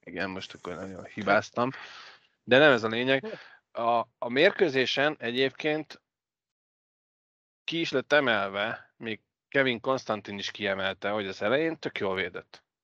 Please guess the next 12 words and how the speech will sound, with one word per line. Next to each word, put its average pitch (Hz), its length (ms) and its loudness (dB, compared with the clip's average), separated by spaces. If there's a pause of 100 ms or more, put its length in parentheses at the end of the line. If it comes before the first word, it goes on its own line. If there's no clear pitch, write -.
(200)
Aztán - 280 -8
csinált 202 380 4
egy 104 120 2
akkora 120 340 2
baromságot, 170 760 -4
amit 156 280 -4 (360)
szerintem 147 720 0
U 123 160 -4
tizenhatban 101 640 4
nem 95 320 -6 (240)
csinálnak 95 560 -4
kapusok. 110 460 0